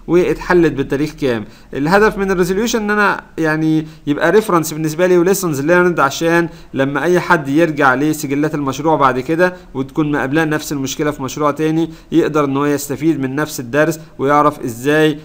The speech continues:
تتحل المشكله دي والريزوليوشن ممكن يبقى ايه. طيب التولز والتكنيكس عندنا في البروسيس دي بتاعت المانج هيومن ريسورس،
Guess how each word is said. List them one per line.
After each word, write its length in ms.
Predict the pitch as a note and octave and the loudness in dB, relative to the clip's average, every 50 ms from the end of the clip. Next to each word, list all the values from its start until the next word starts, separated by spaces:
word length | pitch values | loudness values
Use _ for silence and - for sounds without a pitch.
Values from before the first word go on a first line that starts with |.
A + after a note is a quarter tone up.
| - - | -16 -14
تتحل 400 | C3 A#2+ - - - D#3 D#3+ D3+ | -14 -14 -10 -2 0 2 2 2
المشكله 480 | C#3+ C3+ C3 A#2+ - - - D3+ D3+ C#3+ | 0 -2 -4 -6 -6 -4 -4 -2 -2 0
دي 260 | C3 D3+ D#3+ E3+ E3 D#3+ | 0 0 0 -2 -2 -4
والريزوليوشن 1300 | B2 C#3+ D3+ D3+ D3+ D3+ - - - B2+ B2 B2 B2 A#2+ A#2+ A#2+ A#2+ A#2+ C3 C3+ D3 D3 C#3+ - C#3+ | -4 -4 -2 -2 -2 -2 -4 -4 -4 -4 -4 -4 -4 -4 -4 -4 -6 -6 -4 -2 -2 -2 -2 -2 -6
ممكن 360 | C3 C#3 C#3+ C#3 - C#3 C3 | -4 -4 -6 -6 -6 -6 -6
يبقى 420 | B2 C3 C3 - - C3 C3 C3 C3 - | -4 -4 -4 -4 -4 -6 -6 -6 -6 -8
ايه. 340 | A#2+ G#2+ F#2+ - - - _ - - - - - - - - - - - - | -10 -10 -10 -12 -16 -20 _ -20 -20 -20 -20 -20 -20 -20 -20 -20 -20 -12 -4
طيب 240 | D3+ D3 C#3 C3+ C#3 | 0 2 2 2 2
التولز 440 | D#3+ E3 D#3+ E3 A#3+ B3+ G#3+ F3 F#3 | 2 0 0 2 0 2 2 4 2
والتكنيكس 580 | F#3 F3+ F#3 F3+ F3 - F#3+ A#3 G#3+ - - | 2 2 0 -2 -4 -2 -2 -6 -4 -2 2
عندنا 460 | F#3 D#3+ D#3+ D#3 D3+ F3+ G3 G3+ G3+ F#3 | 2 2 2 2 0 0 2 2 0 0
في 320 | F#3 F#3 F#3 F#3 - D3+ | 2 2 2 2 2 2
البروسيس 580 | D3 C3+ - C3+ D#3 F3+ G3 - E3 D3 A#2+ B2 | -2 -2 -2 -2 -2 0 0 0 -2 -4 -6 -4
دي 260 | C3+ D#3 F3+ G#3 G3+ | 0 0 0 0 0
بتاعت 360 | - - D#3 D3 C3+ B2+ B2 C3+ | -4 -4 -4 -2 -2 -2 -4 -4
المانج 680 | B2+ A#2+ A#2+ B2 B2 A#2+ B2+ D3+ E3 D#3 C3+ A2 G#2+ A#2+ A#2 - | -6 -6 -4 -4 -4 -4 -2 -2 0 0 -2 -4 -4 -8 -12 -10
هيومن 300 | B2 B2+ C#3+ C#3 C3+ B2+ | -8 -6 -4 -4 -4 -4
ريسورس، 560 | A#2+ A#2 - - D#3 D3+ C3+ A#2 - - - | -4 -6 -4 -2 0 0 0 -2 -6 -12 -16